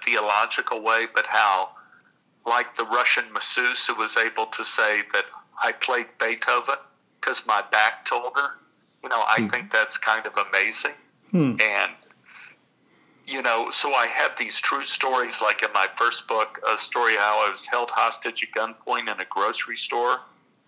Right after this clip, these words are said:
Speaker 1: and how I got out of it alive, uh, along with dealing with the teacher who was trying to destroy me in school and how I ended up surviving that situation. And the second book has stories like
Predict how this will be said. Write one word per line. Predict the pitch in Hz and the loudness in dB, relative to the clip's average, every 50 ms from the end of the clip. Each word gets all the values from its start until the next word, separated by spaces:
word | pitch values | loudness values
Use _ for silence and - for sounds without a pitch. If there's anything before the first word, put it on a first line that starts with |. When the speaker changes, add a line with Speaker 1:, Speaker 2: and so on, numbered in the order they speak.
| _ _ _ - | _ _ _ -12
Speaker 1:
and | - 101 | -10 -6
how | 98 110 110 107 | -2 0 2 2
I | 101 95 | 2 2
got | - - 92 98 101 | 2 2 2 2 4
out | 101 101 104 110 - | 4 4 2 2 0
of | 123 113 | 0 -2
it | 113 107 - | -4 -4 -4
alive, | 107 101 104 101 107 110 113 123 131 135 - - _ _ _ _ _ _ _ - _ _ _ _ _ _ _ _ _ _ _ _ _ _ _ _ _ _ - - | -2 0 2 2 2 2 2 0 -2 -6 -10 -14 _ _ _ _ _ _ _ -20 _ _ _ _ _ _ _ _ _ _ _ _ _ _ _ _ _ _ -4 0
uh, | 143 131 123 117 107 98 - - - _ _ _ _ _ - | 0 2 4 4 2 2 -2 -6 -10 _ _ _ _ _ -4
along | 135 135 131 139 139 135 135 135 127 120 | -4 -2 -2 -2 0 0 0 -2 -2 -4
with | 123 123 120 120 - - - _ _ _ _ _ _ _ _ _ _ _ _ _ _ - - | -2 0 0 0 -2 -6 -12 _ _ _ _ _ _ _ _ _ _ _ _ _ _ -10 -6
dealing | 127 127 127 123 127 120 110 | -6 -4 -4 -4 -6 -4 -4
with | 110 110 - | -4 -6 -6
the | - 104 | -6 -12
teacher | - - - 117 110 113 - - 113 | -10 -10 -8 -6 -4 -2 -2 -2 -2
who | 107 | -2
was | 104 101 101 | -2 -4 -4
trying | - - - 110 107 107 104 | -2 0 0 0 0 -2 -4
to | - 101 | -6 -8
destroy | - - - - - - - 110 107 104 107 107 107 | -6 -4 -4 -2 -2 -2 0 0 0 0 0 -2 -4
me | 107 101 | -6 -6
in | 98 98 - | -6 -6 -6
school | - - - 107 101 104 107 107 107 | -6 -6 -6 -6 -4 -4 -2 -2 -2
and | 107 - | -2 -4
how | - 101 98 101 95 | -2 0 2 2 4
I | 90 90 90 98 101 | 4 2 2 2 0
ended | 98 98 104 104 - 104 | -2 -2 -4 -2 0 0
up | 101 95 - - _ _ _ _ _ _ _ _ _ _ _ _ _ _ - | 0 -2 -2 -6 _ _ _ _ _ _ _ _ _ _ _ _ _ _ -6
surviving | - - 104 95 - 98 95 95 98 98 110 107 104 95 | -4 -4 -4 -2 0 2 2 2 2 2 0 -2 0 0
that | 98 98 104 107 - | 2 2 2 0 0
situation. | - - 123 - - 123 117 113 113 120 117 - - - - _ _ - - - - - - - - - _ - | -2 -2 0 0 0 0 2 2 2 2 2 0 -2 -4 -10 _ _ -18 -16 -14 -12 -12 -12 -14 -14 -8 _ -2
And | 127 127 123 | -2 0 0
the | 120 117 | -2 0
second | - - - 131 123 - - 135 127 - | 0 2 2 2 2 0 -2 -6 -4 -4
book | 123 120 - - | -4 -2 -2 0
has | - 113 113 110 | 0 0 2 0
stories | - - - 127 117 113 110 107 110 107 101 - | -2 -2 -2 -2 -2 0 0 -2 -2 -4 -4 -2
like | 110 107 101 98 95 92 | -2 0 0 0 0 -2